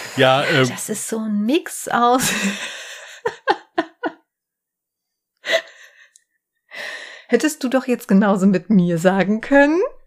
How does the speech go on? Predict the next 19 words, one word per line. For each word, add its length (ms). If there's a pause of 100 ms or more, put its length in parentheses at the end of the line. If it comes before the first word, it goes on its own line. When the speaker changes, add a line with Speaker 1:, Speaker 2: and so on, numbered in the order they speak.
(120)
Speaker 1:
Sind's 280
über 180
dreißig 340
Grad 200
in 60
deinem 180
Zimmer? 360 (420)
Speaker 2:
Ja, 480
danke 320
der 100
Speaker 1:
Gut. 100 (180)
Speaker 2:
Nachfrage, 180
es 80
sind 200
gleich 240
zweiunddreißig 720
Speaker 1:
Ähm, 40
Speaker 2:
Grad. 200
Speaker 1:
ja. 100